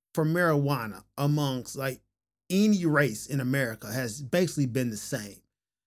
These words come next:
However, black people are disproportionately targeted by drug laws in general. So by making this legal, you're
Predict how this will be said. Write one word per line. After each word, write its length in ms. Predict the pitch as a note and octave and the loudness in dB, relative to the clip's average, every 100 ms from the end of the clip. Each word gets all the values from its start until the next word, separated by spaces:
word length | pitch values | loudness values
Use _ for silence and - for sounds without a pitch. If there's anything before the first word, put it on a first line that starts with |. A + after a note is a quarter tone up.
| _ - | _ 0
However, 600 | F#3 - G3 F3 D#3+ D3 | 0 4 4 6 4 4
black 440 | C#3 F#3 A3 - | 4 4 2 0
people 340 | F#3 D#3 C#3+ | -2 0 -2
are 220 | C#3+ B2+ C3 | 0 0 0
disproportionately 960 | G#2+ F3 E3+ D3 C#3+ E3+ D#3+ C#3 B2 | 0 0 2 -2 2 2 4 0 -2
targeted 680 | - A#3+ B3+ E3 G2 F#2+ - _ _ _ _ _ _ - | -4 0 2 2 0 -10 -18 _ _ _ _ _ _ -2
by 180 | C#3+ A#2+ | 0 2
drug 340 | D3+ G#3 D3+ | 4 4 4
laws 320 | C3 A#2 A#2+ | 0 0 2
in 120 | D3 | 2
general. 400 | F#3 D4+ G#2+ F2 _ _ _ _ _ _ _ _ _ _ | 2 0 -2 -10 _ _ _ _ _ _ _ _ _ _
So 140 | - B3 | 0 4
by 180 | G#3+ | 4
making 580 | F#3 G#3+ A#3+ - G3 D#3+ | 6 4 4 2 2 4
this 340 | F3 D4+ - - _ _ _ - | 2 0 -2 -12 _ _ _ 0
legal, 680 | C#3+ D3 D4+ G#4+ C3 G#2 C#3 - _ _ _ _ _ _ _ _ _ _ _ _ _ | 2 4 2 0 -4 -6 -10 -16 _ _ _ _ _ _ _ _ _ _ _ _ _
you're 440 | G#3+ A#3+ B3+ G#3 | -2 4 4 2